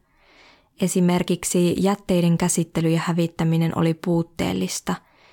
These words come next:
eikä ollut tavatonta, että jätteitä päätyi vesistöihin. Puhdas vesi ei siis ollut itsestäänselvyys,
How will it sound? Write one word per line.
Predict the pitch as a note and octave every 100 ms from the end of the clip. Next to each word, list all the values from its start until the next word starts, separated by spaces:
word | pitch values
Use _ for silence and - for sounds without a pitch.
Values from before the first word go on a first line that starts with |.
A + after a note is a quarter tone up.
| _ _ -
eikä | A3 G#3+
ollut | G3 F#3 -
tavatonta, | F#3 F3+ E3+ E3+ E3 E3+ - _ _ -
että | F3 F3+
jätteitä | E3+ E3+ - E3 E3 E3 D#3 -
päätyi | E3 D#3+ E3 E3
vesistöihin. | E3 - - - - - F#3+ F#3+ - _ _ _ _ _ _ _ _ _ _ _ _ _ _ _ -
Puhdas | G#3 A3 G3 G3+
vesi | G3 F#3+ F3+ -
ei | G#3+ G#3
siis | G3 F3+ -
ollut | F3 E3+ E3+ -
itsestäänselvyys, | E3+ E3+ - E3 E3 E3+ E3+ E3+ E3+ E3+ E3+